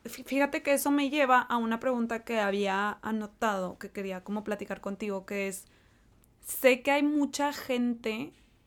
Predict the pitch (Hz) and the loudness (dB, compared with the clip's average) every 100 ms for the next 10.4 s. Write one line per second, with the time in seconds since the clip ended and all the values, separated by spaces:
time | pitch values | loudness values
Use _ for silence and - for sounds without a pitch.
0 | _ _ - 233 226 - 226 220 220 214 | _ _ -8 -6 -4 -4 -4 -2 -4 -6
1 | 208 214 208 214 226 - - 226 220 - | -6 -4 -2 -2 -2 -6 -8 -4 -4 -4
2 | 214 208 220 190 - 214 220 233 226 226 | -8 0 0 0 -2 -2 0 -4 -4 -8
3 | 208 - 196 196 196 196 190 - _ 202 | -12 -10 -10 -8 -8 -8 -10 -14 _ -6
4 | 202 196 170 - 131 117 202 208 190 - | -4 -6 -12 -12 -10 -8 -6 -6 -8 -6
5 | 208 196 185 - _ - 269 262 196 220 | -4 -4 -6 -16 _ 0 2 2 0 -4
6 | 226 247 262 254 247 277 269 262 269 339 | -2 -2 -2 -2 0 2 4 4 4 2
7 | - 214 247 - 190 - 117 196 202 196 | -2 -2 -2 -2 -6 -4 -6 -6 -6 -8
8 | 196 202 202 202 196 - 202 202 226 247 | -6 -4 -4 -6 -10 -12 -8 -2 0 2
9 | 247 - 214 196 196 196 - 202 147 104 | -2 -4 -8 -8 -10 -10 -10 -12 -10 -8
10 | - 196 196 | -8 -6 -6